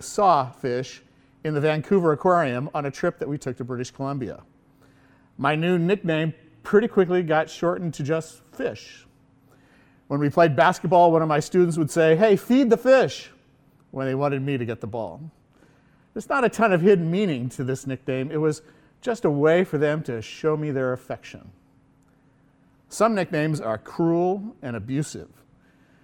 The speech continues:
but some can almost be honorific. They recognize something special in someone else. The nickname Joseph from Cyprus was given was that kind of name.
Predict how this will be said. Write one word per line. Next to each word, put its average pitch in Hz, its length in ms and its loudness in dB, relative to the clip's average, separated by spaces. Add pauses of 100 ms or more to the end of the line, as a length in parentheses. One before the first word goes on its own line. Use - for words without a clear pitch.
(380)
but 170 200 -4
some 285 440 0
can 156 320 -4 (100)
almost 220 500 -2
be 165 180 -2 (180)
honorific. 180 760 -2 (800)
They 165 160 2
recognize 147 920 -2 (260)
something 160 420 -8
special - 1040 -8
in 127 140 -12
someone 120 340 -12
else. - 420 -20 (1300)
The 147 140 -4
nickname 160 560 -2
Joseph 175 500 0 (220)
from 147 180 -6
Cyprus 170 600 -2
was 127 120 -6
given 113 400 -6 (460)
was 120 180 -8
that 131 240 -4
kind 113 480 -8
of 113 140 -14
name. 101 320 -14